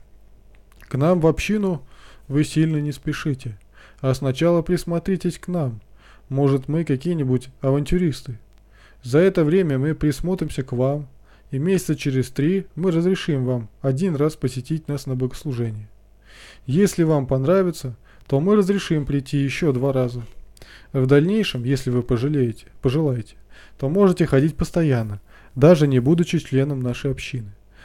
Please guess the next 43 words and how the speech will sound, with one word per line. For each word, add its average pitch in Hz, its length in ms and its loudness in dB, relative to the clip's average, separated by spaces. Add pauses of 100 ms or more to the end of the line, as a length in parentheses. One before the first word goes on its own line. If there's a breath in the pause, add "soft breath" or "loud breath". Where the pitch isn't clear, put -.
(160 loud breath)
А 135 120 4
так, 196 240 8
чтобы 151 360 6
приду, 151 440 2
когда 127 280 4
хочу, 143 340 0
раз 131 220 2
в - 0 -
месяц, 160 520 -4
этого 160 340 0
мы 139 180 -2
не 151 100 -4
позволяем 127 480 0
никому. 131 460 -4 (720 loud breath)
Вы 202 240 6
изберите 156 500 4
после 139 380 2
этого, 147 300 2
куда 135 300 4
вам 143 180 2
лучше 135 320 0
ходить: 139 400 -2 (320 soft breath)
в - 80 -20
Покровский 147 560 2
собор, 135 340 -2
в 135 60 -6
Никольский 143 560 0
или 165 100 0
к - 80 -8
нам. 117 320 -6 (480 soft breath)
Но 135 160 4
и 131 40 6
там 190 360 4
не 131 120 -2
пропускайте 123 640 0
ни 123 100 -2
одной 123 260 0
воскресной 139 540 -2
службы 120 480 -4 (360 soft breath)
и 135 100 4
в - 60 -2
субботу 135 420 2
вечером. 120 500 -2